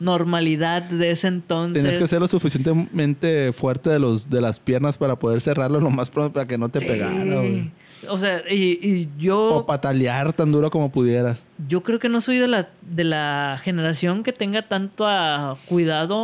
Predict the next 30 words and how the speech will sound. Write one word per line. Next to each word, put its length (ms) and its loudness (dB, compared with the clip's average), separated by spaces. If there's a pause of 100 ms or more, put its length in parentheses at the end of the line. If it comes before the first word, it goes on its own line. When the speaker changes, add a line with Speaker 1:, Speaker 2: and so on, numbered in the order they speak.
(120)
Speaker 1:
o 460 0
salud 600 0
sexual 580 -4
en 100 -2
el 80 0
sentido 300 0
de 60 -2
que 100 -6
voy 220 0
y 20 -2
me 120 -2
checo 340 -8
a 60 -6
cada 180 -6
rato 280 -10
esa 160 -10
madre. 380 -6 (500)
Muchos 400 0
güeyes 320 2
de 120 0
nuestra 280 -2
generación 520 0
Speaker 2:
De 60 0
Speaker 1:
supieron 460 0
que 100 0
no 120 2
eran 180 2
estéril 500 2
Speaker 2:
<laughs> 40 -2
Speaker 1:
embarazando. 840 0